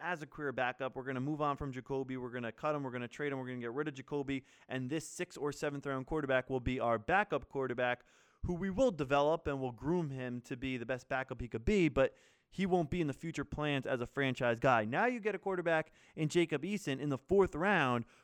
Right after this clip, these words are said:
who has first round traits and fell due to his lack of experience over the last couple of years, only playing in three games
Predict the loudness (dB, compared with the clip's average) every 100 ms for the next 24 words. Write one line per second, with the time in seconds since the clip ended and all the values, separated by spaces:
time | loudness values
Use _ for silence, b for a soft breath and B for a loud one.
0 | -2 0 2 2 0 -2 -2 0 0 2
1 | 2 2 2 2 0 -4 -2 -2 -2 4
2 | 4 4 0 -4 -4 -4 -6 -6 -4 -2
3 | 0 0 -2 -2 0 -2 -4 -6 -6 0
4 | 2 2 0 -2 0 2 2 0 -4 -2
5 | -2 0 -2 -2 -2 0 -2 -2 -2 0
6 | 0 0 2 -2